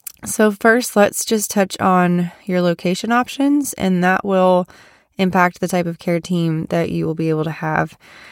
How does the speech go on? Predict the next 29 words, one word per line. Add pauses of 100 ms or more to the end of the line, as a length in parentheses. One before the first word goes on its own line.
(260)
Um,
you
have
hospitals (380)
and
attached
birth
centers
to
hospitals. (560)
You
have
your
standalone
birth
centers, (100)
and
then
home
birth,
of
course,
is
an
option (640)
in
most
states.
Um,